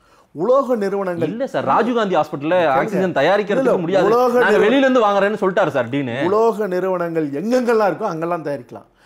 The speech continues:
Speaker 1: நாங்க என்ன சொல்றோம்னா, நீங்க ஆக்சிஜன் நாங்க தயாரிங்க.
Speaker 2: ம்.
Speaker 1: ஆனால் அரசாங்க கட்டுப்பாட்டுக்குள்ள எடுத்து தயாரிங்க. ஏன்னா, இன்னைக்கு சொல்றேன்,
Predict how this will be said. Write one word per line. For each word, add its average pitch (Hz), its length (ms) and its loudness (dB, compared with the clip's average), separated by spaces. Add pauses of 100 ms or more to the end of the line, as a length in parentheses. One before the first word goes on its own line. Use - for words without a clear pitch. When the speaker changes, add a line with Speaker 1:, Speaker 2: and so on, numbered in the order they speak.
(160)
Speaker 1:
நாங்க 170 340 -10
என்ன 226 140 -4
சொல்றோம்னா, 151 480 -8
நீங்க 151 240 -12
ஆக்சிஜன் 196 480 -12
நாங்க 226 260 -14
தயாரிங்க. 233 500 -10 (300)
Speaker 2:
ம். 104 160 -20 (840)
Speaker 1:
ஆனால் 165 680 0 (720)
அரசாங்க 233 560 -10
கட்டுப்பாட்டுக்குள்ள 254 680 -10
எடுத்து 202 280 -6
தயாரிங்க. 127 260 -10
ஏன்னா, 196 580 0 (380)
இன்னைக்கு 190 320 -10
சொல்றேன், 143 420 -14